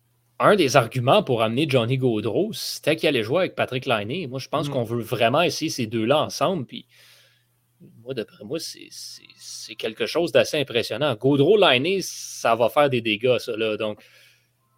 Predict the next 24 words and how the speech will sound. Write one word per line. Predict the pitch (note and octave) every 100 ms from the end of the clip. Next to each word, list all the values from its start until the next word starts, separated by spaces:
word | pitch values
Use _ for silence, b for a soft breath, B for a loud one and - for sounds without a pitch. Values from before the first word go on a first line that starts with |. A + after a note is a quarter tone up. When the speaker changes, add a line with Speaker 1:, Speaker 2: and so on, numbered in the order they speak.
| _ _ _
Speaker 1:
je, | - - _ _ _
je | - -
crois | - B2 C3+ C#3
vraiment | A2 A#2+ B2+ C3+ D3+ C3+ -
que | B2+
Columbus | A#2+ C3 B2 A2+ C3+ A#2 G#2
va | B2+ C#3
re-signer | B2 - - A#2+
Patrick | C3 A#2 - A#2
Laine. | B2 A2+ G#2+
Ils | C3+
vont | A2 A#2+
trouver | C3 B2 B2+
une | A#2+
façon | C3 A2 B2+ B2+
de | A2+
faire | - A#2+
de | A2+
la | G#2+
place, | - A#2+ A#2+ -
euh, | A#2+ G#2+ G#2
sous | - B2+
le | G2
cap, | - B2 C3